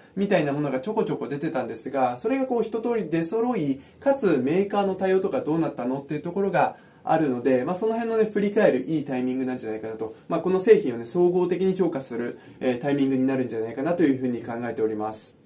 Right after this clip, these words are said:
ということで、じゃあちょっとXiaomiの十三Tプロ、まあ、総評と言いますと、大画面の純ハイエンドスマホというのがね、意外と珍しいんですよ。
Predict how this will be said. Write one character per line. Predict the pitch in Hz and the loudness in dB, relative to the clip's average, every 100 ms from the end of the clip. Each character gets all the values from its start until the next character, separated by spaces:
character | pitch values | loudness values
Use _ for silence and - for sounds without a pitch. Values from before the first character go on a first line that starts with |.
| - | -2
と | 302 | 4
い | |
う | 320 | 4
こ | 311 | 4
と | 277 | 8
で、 | 233 196 147 | 10 10 8
じ | 170 | 8
ゃ | |
あ | 170 | 4
ち | |
ょ | 190 | 2
っ | |
と | 165 | -2
Xiaomi | 233 208 143 | 2 4 4
の | |
十 | 127 170 | 4 2
三 | 190 180 | 2 0
T | 180 175 | 0 -2
プ | 185 170 | 4 6
ロ、 | 131 117 - | 6 4 0
ま | 147 | -2
あ、 | |
総 | 156 240 262 | 0 2 4
評 | 277 277 | 4 2
と | 269 | 4
言 | 247 247 | 2 4
い | |
ま | 262 | 4
す | 269 - | 2 2
と、 | 202 165 117 117 | 4 6 4 2
大 | 196 269 | 4 4
画 | 294 | 6
面 | 277 247 | 4 4
の | 233 220 | 2 0
純 | 139 190 190 | 2 2 2
ハ | 143 160 | 2 2
イ | 165 | 4
エ | |
ン | 165 | 4
ド | 160 | 0
ス | 160 | -2
マ | 165 | -2
ホ | 143 113 107 - | -2 0 -2 -2
と | - | 0
い | 131 | 0
う | |
の | 120 | 0
が | 120 | -2
ね、 | |
意 | 131 175 | 0 4
外 | 269 269 | 4 4
と | 247 240 233 | 2 2 4
珍 | 190 180 208 | 4 4 2
し | 208 | 2
い | 202 | -2
ん | |
で | 113 | -2
す | - | -6
よ。 | 104 | -6